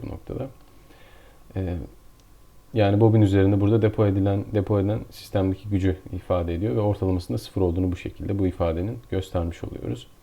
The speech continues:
Ardından, e, P G, P K,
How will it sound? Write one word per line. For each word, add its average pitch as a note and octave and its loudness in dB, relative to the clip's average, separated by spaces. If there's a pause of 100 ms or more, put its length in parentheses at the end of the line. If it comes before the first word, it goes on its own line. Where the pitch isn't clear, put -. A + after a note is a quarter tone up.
(420)
Ardından, G2+ 2
e, F#2 -2 (100)
P G2 4
G, G#2 2
P G2 0
K, G2+ -2